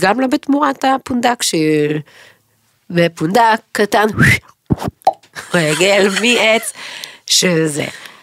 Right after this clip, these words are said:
אבל, הסליחה שלא זה, ולמרות שאמרת, אי אפשר להגיד שלא אמרת. ולכן, כאילו, כשאני שואלת את עצמי, מה החלק שלך בלקיחת האחריות הזה, אני אומרת,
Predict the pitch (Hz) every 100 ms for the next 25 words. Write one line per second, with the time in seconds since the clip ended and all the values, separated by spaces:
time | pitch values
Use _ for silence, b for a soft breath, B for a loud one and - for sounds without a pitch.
0 | B - 147 - 277 339 311 320 - b
1 | b - 160 - 202 339 339 - 202 196
2 | 185 160 156 175 202 262 285 339 330 233
3 | 277 226 - 269 254 254 - 247 247 254
4 | 170 139 - - _ _ _ _ _ _
5 | _ _ - 170 156 - 202 226 240 226
6 | - 185 170 - 185 190 - 170 175 190
7 | 185 180 185 - 170 175 185 - 170 156
8 | - 156 160 170 165 - 160 175 - 269
9 | 170 143 143 - - -